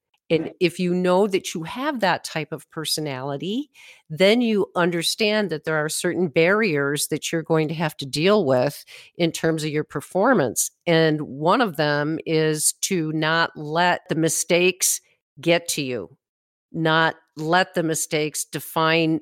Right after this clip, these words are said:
Speaker 1: your response, that you control your response, not your instincts, your, you know, your reactivity, your tendency,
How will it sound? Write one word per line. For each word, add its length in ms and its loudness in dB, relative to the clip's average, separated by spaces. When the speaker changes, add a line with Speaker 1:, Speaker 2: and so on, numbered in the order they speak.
Speaker 1:
your 180 -4
response, 880 -2
that 120 0
you 180 2
control 480 0
your 160 -4
response, 640 -4
not 480 0
your 100 -4
instincts, 880 -2
your, 280 -2
you 180 -8
know, 120 -2
your 220 -4
reactivity, 880 -2
your 100 -4
tendency, 840 -4